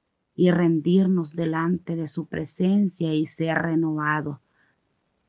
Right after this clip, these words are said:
para seguir luchando. Nuestra fe cada día será probada a través de las diferentes situaciones que nos tocará enfrentar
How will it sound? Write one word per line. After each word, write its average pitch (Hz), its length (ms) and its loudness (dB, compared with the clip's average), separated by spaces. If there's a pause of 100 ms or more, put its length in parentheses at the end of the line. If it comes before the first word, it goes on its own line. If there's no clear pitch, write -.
para 175 320 6
seguir 165 540 0
luchando. 175 960 0 (640)
Nuestra 180 640 6
fe 240 480 0
cada 196 320 4
día 185 380 2
será 165 420 -4
probada 160 800 2
a 156 180 -4
través 156 440 -6
de 170 100 -2
las 151 340 -4
diferentes 160 800 -2
situaciones 165 840 -2 (1080)
que 175 560 6
nos 170 380 0
tocará 175 560 2
enfrentar 156 1000 -2